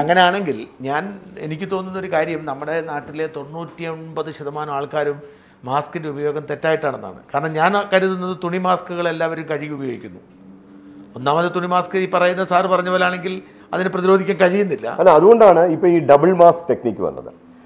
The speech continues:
Speaker 2: ഡബിൾ മാസ്ക് ടെക്നിക്കിൽ എന്താണ് അവർ കണ്ടതെന്ന് പറഞ്ഞാൽ, ഇപ്പോ സാജൻ സാർ വെച്ചിരിക്കുന്ന മാതിരിയുള്ള ത്രീ ലെയർ മാസ്ക് വെക്കുന്നു. മാസ്ക് വെക്കുമ്പോൾ ഇടയിൽ ചില ഗ്യാപ്സ് വരും. ഈ ഗ്യാപ്സ് വരാതിരിക്കാൻ താങ്കൾ ഒരു വശത്ത് ചെയ്ത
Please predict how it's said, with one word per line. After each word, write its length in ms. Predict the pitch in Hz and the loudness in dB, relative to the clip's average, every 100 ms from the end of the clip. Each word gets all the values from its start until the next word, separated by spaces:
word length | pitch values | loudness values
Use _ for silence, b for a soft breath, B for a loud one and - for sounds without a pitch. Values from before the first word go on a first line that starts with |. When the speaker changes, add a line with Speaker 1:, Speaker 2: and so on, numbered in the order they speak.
| b 117 | b 6
Speaker 2:
ഡബിൾ 220 | 147 170 247 | 6 8 8
മാസ്ക് 260 | 240 233 - | 8 8 4
ടെക്നിക്കിൽ 340 | 180 175 170 170 147 | 0 2 2 6 6
എന്താണ് 220 | 160 160 | 8 8
അവർ 100 | 143 135 | 6 4
കണ്ടതെന്ന് 320 | 117 120 113 | 4 4 4
പറഞ്ഞാൽ, 240 | 98 92 107 | 2 0 0
ഇപ്പോ 140 | 110 127 120 - - 107 | 6 8 8 6 -2 4
സാജൻ 220 | 131 143 156 | 8 8 8
സാർ 100 | 160 151 | 8 8
വെച്ചിരിക്കുന്ന 420 | 123 135 139 147 139 | 4 2 2 6 8
മാതിരിയുള്ള 440 | 131 127 120 117 135 | 6 6 6 6 2
ത്രീ 120 | 131 147 | 0 6
ലെയർ 220 | 147 135 131 | 8 8 6
മാസ്ക് 240 | 107 107 120 | 2 2 -2
വെക്കുന്നു. 280 | 101 90 71 - b b b b b 147 | -2 -6 -10 -18 b b b b b 6
മാസ്ക് 240 | 208 208 202 | 6 8 6
വെക്കുമ്പോൾ 360 | 151 151 143 147 | 6 8 8 10
ഇടയിൽ 260 | 147 175 180 175 | 10 10 10 8
ചില 100 | 147 147 | 6 8
ഗ്യാപ്സ് 340 | 139 143 143 139 | 8 8 6 -2
വരും. 180 | 98 - - - b b b b 151 | -2 -6 -16 -20 b b b b -2
ഈ 40 | 226 202 | 0 6
ഗ്യാപ്സ് 340 | 160 165 196 226 | 8 8 6 6
വരാതിരിക്കാൻ 600 | 180 160 160 143 123 131 135 151 - _ | 8 10 8 4 4 4 4 -2 -18 _
താങ്കൾ 220 | 143 160 175 160 | 4 6 6 6
ഒരു 100 | 190 | 6
വശത്ത് 280 | 202 175 180 - | 4 2 -2 0
ചെയ്ത 160 | 151 | 4